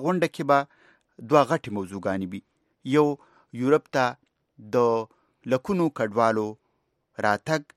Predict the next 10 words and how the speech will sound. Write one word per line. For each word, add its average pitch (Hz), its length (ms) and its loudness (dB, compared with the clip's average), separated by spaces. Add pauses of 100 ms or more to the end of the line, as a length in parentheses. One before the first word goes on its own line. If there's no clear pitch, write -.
(440)
او 117 80 4 (140)
بل 147 120 4 (200)
د 110 120 2
برتانیې 113 580 -2 (400)
هغه 104 200 0 (140)
دړکه 101 380 -4 (320)
چې 113 140 -6 (500)
یورپي 107 360 -6 (260)
یونین 104 340 -2 (100)
پرېږدي. 92 300 -10